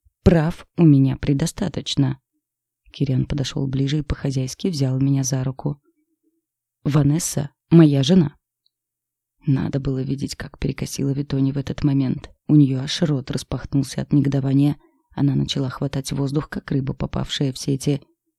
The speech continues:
«Князь не давал разрешения на этот брак». «Выпускницы ведущих академий могут выходить замуж и без княжьего разрешения. Разве не так?» «Но не в этом случае. Она же... она...»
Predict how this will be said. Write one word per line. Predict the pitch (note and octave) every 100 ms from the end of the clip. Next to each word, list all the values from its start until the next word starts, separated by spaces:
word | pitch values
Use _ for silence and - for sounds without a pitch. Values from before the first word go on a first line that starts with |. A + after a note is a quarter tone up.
| _ _ _ _
«Князь | - F#3 C#3 B2+
не | D3+ D#3
давал | F#3+ G3+ E3+
разрешения | C3 C3+ C#3+ - D3 C#3+
на | D3
этот | C#3+ D3+
брак». | C#3+ D#3 - _ _ _ _ _ _ _ _ _
«Выпускницы | C#3+ C3+ C3+ - C#3+ - C#3
ведущих | C#3 C3 - -
академий | - C#3+ C#3 C#3+ F3+
могут | C#3+ C#3
выходить | C3 - C#3 C3
замуж | B2+ C3 C#3 -
и |
без | D3 -
княжьего | - D3 C3 C3+ D3
разрешения. | C3+ C#3 - C#3+ D3 D#3 - -
Разве | D3 B2+
не | C#3+ C#3+
так?» | C4 - - _ _ _ _ _
«Но | - D#3
не | D3+ D3+
в |
этом | D3+ F3+
случае. | G3 - F3 - D3+ C#3+ - _
Она | - D#3 D3+
же... | D3 D#3 - _ _ _
она...» | D#3+ D#3+ D#3 C#3